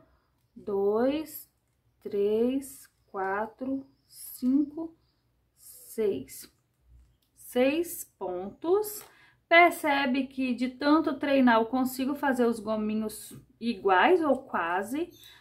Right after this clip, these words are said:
Tira o bico de pato e aí você franze ele assim, ó, na agulha,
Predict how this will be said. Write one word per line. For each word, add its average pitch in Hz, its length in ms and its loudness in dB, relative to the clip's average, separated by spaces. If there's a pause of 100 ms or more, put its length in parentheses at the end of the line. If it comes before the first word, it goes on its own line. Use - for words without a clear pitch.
(220)
Tira 349 380 2
o 349 60 4
bico 269 240 -2
de 240 120 -6
pato 190 640 -4 (500)
e 233 60 -2
aí 247 100 6
você 285 160 2
franze 277 480 4
ele 254 160 4
assim, 285 340 2
ó, 202 100 2
na 233 200 6
agulha, 247 680 0